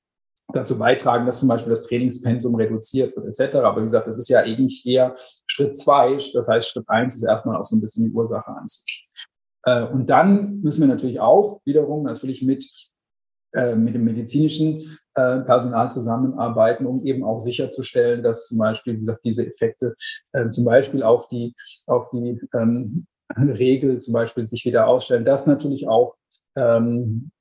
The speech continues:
die Knochengesundheit sich verbessert, wobei das zum Beispiel etwas ist, was sehr, sehr lange dauert. Also da müssen, da reden wir über Jahre, die, denen sich die Knochendichte dann tatsächlich auch erholt.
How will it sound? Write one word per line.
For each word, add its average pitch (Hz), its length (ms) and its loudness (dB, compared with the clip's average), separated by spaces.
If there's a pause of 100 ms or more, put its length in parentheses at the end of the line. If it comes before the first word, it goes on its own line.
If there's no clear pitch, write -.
(200)
die 131 100 0
Knochengesundheit 127 1300 0
sich - 260 -6
verbessert, 127 540 0
wobei 120 260 2
das 147 160 2
zum 139 120 -2
Beispiel 120 280 -4
etwas - 300 -6
ist, - 120 -8
was 113 200 -4
sehr, 127 220 0
sehr 123 140 0
lange 127 320 4
dauert. 110 360 -2
Also 110 160 -8
da 110 160 0
müssen, 123 360 0
da 113 120 -2
reden 123 280 -2
wir 120 120 2
über 110 100 -2
Jahre, 113 560 0
die, 117 320 -6
denen 123 240 0
sich - 340 -14
die - 60 -10
Knochendichte 123 680 -8
dann 113 240 -6
tatsächlich 110 480 -4
auch - 320 0
erholt. 147 560 4